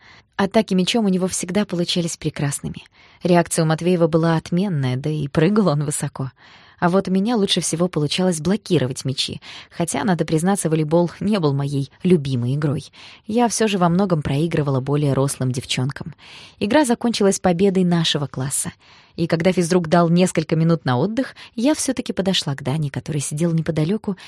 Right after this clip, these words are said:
и завязывал шнурки на кроссовках. "Эй!" —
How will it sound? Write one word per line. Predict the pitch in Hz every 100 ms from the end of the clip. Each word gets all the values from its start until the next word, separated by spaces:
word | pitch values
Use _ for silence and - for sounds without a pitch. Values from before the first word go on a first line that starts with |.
| -
и | - 214
завязывал | 196 196 254 226 202
шнурки | 180 170 160 -
на | 156
кроссовках. | - 143 - 147 - 151 - _ _ _ _ _ _
"Эй!" — | 339 190 120 156